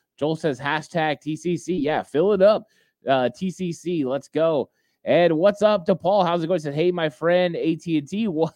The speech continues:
a blast." I know you mean Aunt Paul. Uh, what a blast to be a Niner fan. It is. Right now is a great time to be a forty-niner fan. Uh, they're playing and they're firing on all cylinders.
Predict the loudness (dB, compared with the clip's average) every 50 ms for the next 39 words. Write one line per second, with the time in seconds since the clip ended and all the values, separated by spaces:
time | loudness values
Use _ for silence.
0 | -2 -2 -2 -2 -2 -10 -12 -10 -8 -8 -8 _ _ _ _ _ -20 _ _ _
1 | _ _ _ _ _ _ _ _ -16 -12 -8 -8 -8 -8 -8 -10 -12 -14 -12 -12
2 | -12 -12 -12 -10 -6 -4 -4 -4 -4 -6 _ _ _ _ 0 4 6 6 6 6
3 | 4 2 4 4 4 4 4 0 -2 -4 -4 -4 -6 -6 -2 0 0 0 0 -2
4 | -4 -4 -6 -8 -8 -8 -8 -4 -4 -4 -4 -4 -8 -12 _ -4 -2 -2 -2 -2
5 | -4 -4 -2 -2 -2 -2 -2 -6 -8 -10 -6 -2 -2 -2 -2 -4 -8 -8 -8 -6
6 | -6 -6 -8 -10 -12 -16 _ _ _ _ _ _ _ -6 -2 -2 -2 -2 -2 -2
7 | -2 -2 0 -2 -2 -2 -4 -4 -4 -4 -4 -4 -4 -4 -4 -4 -6 -8 -6 -4
8 | -4 -4 -2 -4 -6 -10 _ _ _ _ _ -6 -2 0 2 2 2 0 0 -2
9 | 0 0 0 0 -2 -4 -4 -4 -4 -4 -4 -4 -2 0 0 -2 -2 -2 -2 -2
10 | -2 -2 -2 -2 0 0 2 2 2 0 -2 -2 -4